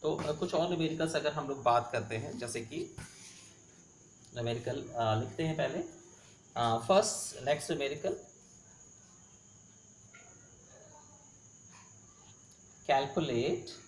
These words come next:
the mass of H two S O four present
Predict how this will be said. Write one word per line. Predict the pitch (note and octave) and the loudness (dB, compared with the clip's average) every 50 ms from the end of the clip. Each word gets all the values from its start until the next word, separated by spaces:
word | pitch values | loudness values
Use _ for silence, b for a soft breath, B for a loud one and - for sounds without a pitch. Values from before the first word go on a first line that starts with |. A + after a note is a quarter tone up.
| - - - - - - - - - - - - - - - - - - - - - - - - - - - - - - A3 A3 F#3+ A3+ A3+ - - - - - - - - - - - - - - - - - - - - - | -20 -20 -20 -20 -20 -20 -20 -20 -20 -20 -20 -20 -20 -20 -20 -20 -20 -20 -20 -20 -20 -20 -20 -20 -20 -20 -20 -20 -20 -20 -20 -20 -20 -20 -20 -20 -20 -20 -20 -20 -20 -20 -20 -20 -20 -20 -20 -20 -20 -20 -20 -20 -20 -20 -20 -14
the | - G#2 A#2 B2+ B2+ | -4 0 0 2 2
mass | B2 B2+ C3+ C#3+ - F4+ F#4 - - | 2 2 2 2 2 2 0 2 2
of | - A2+ G#2 G2+ A2+ D3 D#3 - - - - - - - - - - - - - - - - - - - - - - - - - - - - - - - - - - - - - - - - - - - - - - | 2 4 4 4 2 0 -4 -8 -12 -16 -18 -20 -20 -20 -20 -18 -18 -20 -20 -20 -20 -20 -20 -20 -20 -20 -20 -20 -20 -20 -20 -20 -20 -20 -20 -20 -20 -20 -20 -20 -20 -20 -20 -20 -20 -20 -20 -20 -20 -20 -10 -4 -2
H | D#3 F3+ - - - - | -2 -2 -2 -4 -6 -6
two | A#3+ A#3+ A3 | -4 -4 -4
S | - - - - | -4 -4 -4 -4
O | E3+ D#3 - - | -4 -4 -4 -2
four | - G#2+ G2+ G2 G2 G#2 A#2 - - - - - - - - - - - - - - - - - - - - - - - - - - - - - - - - - - - - - - - - - - - - - - - - - - - - - - - - - - | -2 0 0 0 0 -2 -2 -4 -8 -12 -20 -20 -20 -20 -20 -20 -20 -20 -20 -20 -20 -20 -20 -20 -20 -20 -20 -20 -20 -20 -20 -20 -20 -20 -20 -20 -20 -20 -20 -20 -20 -20 -20 -20 -20 -20 -20 -20 -20 -20 -20 -20 -20 -20 -20 -20 -20 -20 -20 -20 -20 -20 -16 -10 -2
present | A#2+ B2+ B2 A2 G#2+ - A#2+ A2+ A2 - - E4 - - | 2 2 2 2 2 0 0 0 0 0 -2 -4 -6 -10